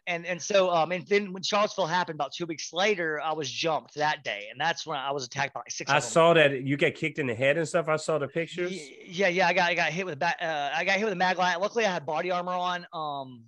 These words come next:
Speaker 1: I was, I was pretty much fine. Um, but, uh, I wasn't fighting back that day 'cause I did, 'cause I was on bond from the previous situation. I did not
Speaker 2: Mm-hmm.
Speaker 1: wanna go to jail, um, in Dixon, Tennessee, where they have Confederate monuments outside their
Speaker 2: <laughs>
Speaker 1: courthouse. Um, <laughs> yeah.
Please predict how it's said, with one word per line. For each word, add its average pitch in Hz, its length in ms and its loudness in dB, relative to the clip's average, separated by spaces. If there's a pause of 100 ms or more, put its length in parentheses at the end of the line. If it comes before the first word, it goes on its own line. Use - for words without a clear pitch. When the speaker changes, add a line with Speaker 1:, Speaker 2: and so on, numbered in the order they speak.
(120)
Speaker 1:
I 175 100 2
was, 220 140 0
I 190 80 0
was 208 160 -2
pretty 208 160 -8
much 190 200 -4
fine. 160 540 -2
Um, 135 540 -4 (320)
but, 160 320 0 (120)
uh, 131 500 -4 (640)
I 170 80 2
wasn't 180 240 -2
fighting 151 240 -2
back 143 260 -2
that 110 160 -6
day 110 220 -12
'cause 131 160 -12
I 139 100 -4
did, 143 260 -10
'cause 143 120 -8
I 156 40 0
was 147 120 -4
on 131 120 -4
bond 131 360 -4
from 135 80 -20
the 127 40 -20
previous 127 380 -14
situation. 123 540 -12
I 139 100 0
did 123 100 0
not 127 120 0
Speaker 2:
Mm-hmm. 131 80 0
Speaker 1:
wanna 135 120 -4
go 131 160 -6
to 127 100 -14
jail, 127 440 -8
um, 135 280 -8
in 131 100 -14
Dixon, 135 320 -10
Tennessee, 135 380 -12
where 135 120 -10
they 131 60 -6
have 127 160 -8
Confederate 135 400 -10
monuments 135 440 -10
outside 135 300 -10
their 123 180 -10
Speaker 2:
<laughs> 180 760 0
Speaker 1:
courthouse. 143 500 0 (600)
Um, 196 300 2
<laughs> - 40 -2
yeah. 202 720 4